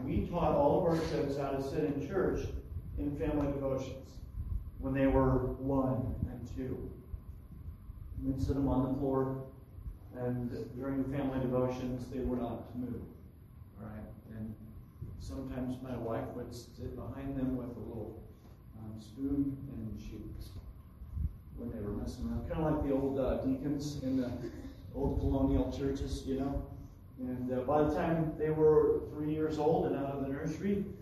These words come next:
they were trained to sit in church. It wasn't a hard transition on that. Uh, I, I just, I trust that you'll renew your commitment to family devotions. And let me say this.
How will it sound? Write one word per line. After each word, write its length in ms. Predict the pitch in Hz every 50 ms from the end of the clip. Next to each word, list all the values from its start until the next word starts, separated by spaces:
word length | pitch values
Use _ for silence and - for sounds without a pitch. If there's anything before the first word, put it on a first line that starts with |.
| - - - -
they 120 | - 147 151
were 220 | 151 151 151 151
trained 440 | - - 151 147 147 139 139 143 135
to 60 | 127
sit 460 | - - - - - - - - - - -
in 140 | 247 240 -
church. 400 | - - - - - - - - -
It 80 | -
wasn't 360 | 233 123 123 - 117 113 101 - - 107
a 220 | 110 107 110 - -
hard 320 | 127 127 120 - - -
transition 720 | - 123 117 110 117 113 113 117 107 - - 104 98 92 - - 90 - - - - - - - - 113
on 200 | 113 110 104 95
that. 1500 | - - - - - - - - - - - - - - - - - - - - - - - - - - - - - - 170
Uh, 180 | 190 196 196
I, 420 | 196 196 196 196 - - - 190 196
I 40 | 202
just, 280 | - - 175 - - - - - - - - -
I 240 | 160 170 165 165 165
trust 360 | - 190 175 175 175 175 -
that 160 | 165 160 160
you'll 160 | 170 170 160
renew 340 | 156 156 160 160 160 160 160
your 180 | 160 151 151 156
commitment 680 | - - 160 156 165 160 156 147 135 135 135 135 - - -
to 340 | 139 135 131 127 123 - -
family 280 | 147 139 139 143 143 139
devotions. 500 | 135 - 156 185 196 - - 139 135 -
And 120 | 170 170
let 100 | 170 175
me 80 | 196 -
say 200 | 196 202 196 202
this. 460 | 233 254 - - - - - -